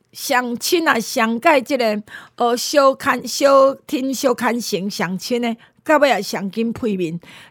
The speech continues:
伫高雄发生了讲一个四十八岁查甫人，怀疑伊四十三岁太太外口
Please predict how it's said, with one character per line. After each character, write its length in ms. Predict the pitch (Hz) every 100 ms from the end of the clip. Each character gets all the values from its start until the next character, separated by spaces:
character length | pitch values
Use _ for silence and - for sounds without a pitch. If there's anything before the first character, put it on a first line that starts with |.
| -
伫 140 | 277
高 240 | 269 330 311
雄 160 | 269
发 140 | 269 359
生 180 | 285
了 160 | 302 294
讲 180 | 294 294
一 60 |
个 100 | 240
四 180 | 220 320
十 40 | 269
八 160 | 208 -
岁 280 | 262 226
查 160 | 196 190
甫 220 | - 202
人， 200 | 180 185 - - -
怀 200 | 285 285
疑 180 | 285 247
伊 160 | 240 277
四 320 | - 403 339
十 140 | 220
三 240 | 208 240 226
岁 100 | 202
太 260 | - 311
太 160 | 233 196 190
外 200 | 202 180
口 240 | - 285